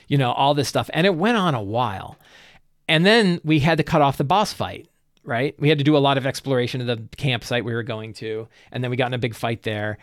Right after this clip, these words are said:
and then we had, uh, but we never actually got to see the big war. And I was like, "Man, that, we never should have had that scene of going through the mud, or it should have been narrated like that." And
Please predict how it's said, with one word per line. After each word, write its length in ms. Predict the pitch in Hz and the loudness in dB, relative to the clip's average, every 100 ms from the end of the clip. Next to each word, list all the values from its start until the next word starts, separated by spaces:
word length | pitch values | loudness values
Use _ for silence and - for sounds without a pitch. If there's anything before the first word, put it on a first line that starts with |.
| _ | _
and 120 | - 127 | -4 -2
then 60 | |
we 180 | 123 120 | -2 -2
had, 280 | 117 120 127 | -2 -4 -4
uh, 260 | 123 117 | -2 -2
but 180 | 113 139 | 0 2
we 60 | 165 | 4
never 180 | 214 220 | 4 2
actually 220 | 190 156 | 2 0
got 160 | 156 | 0
to 80 | 143 | 0
see 240 | - - 196 | -2 -2 -2
the 100 | 123 | -2
big 240 | 127 113 - | -4 -6 -6
war. 480 | 131 214 107 - - _ _ _ _ - | -2 0 0 -6 -20 _ _ _ _ -6
And 120 | 165 | 0
I 20 | 240 | 2
was 100 | 208 | 2
like, 140 | 135 | 2
"Man, 320 | 156 220 131 | 2 2 0
that, 140 | 139 185 | -2 0
we 100 | 226 | 2
never 360 | 160 226 160 | 4 4 2
should 160 | - 131 | 0 0
have 80 | 113 | 0
had 220 | 143 135 | 0 0
that 220 | 131 - | -2 -2
scene 320 | - 147 120 | -4 -2 -2
of 60 | 107 | -2
going 180 | 127 120 | -4 -4
through 140 | 123 | -6
the 80 | 101 | -8
mud, 320 | 98 - - | -10 -14 -4
or 160 | 160 151 | 2 2
it 80 | - | 4
should 200 | 220 180 | 2 2
have 60 | |
been 420 | 127 120 120 123 - | 0 -2 -4 -8 -8
narrated 500 | 131 131 143 123 113 | -2 2 2 2 0
like 160 | 101 101 | -4 -8
that." 240 | 87 80 - - - - - - _ _ _ _ _ _ _ _ - | -12 -16 -20 -20 -20 -20 -20 -20 _ _ _ _ _ _ _ _ -4
And 240 | 156 156 | -2 -2